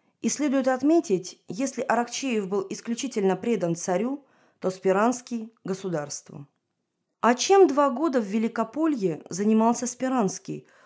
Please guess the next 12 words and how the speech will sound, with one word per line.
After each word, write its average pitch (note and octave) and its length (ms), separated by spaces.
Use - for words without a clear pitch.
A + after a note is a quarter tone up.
у G3+ 100
которого A#3+ 460
деятельность G3 720
с - 80
масштабов G3+ 560
целой G#3 300
страны G3 500
вдруг F#3+ 320
сокращается A#3+ 1120
до - 140
небольшого A3 640
имения? D3+ 720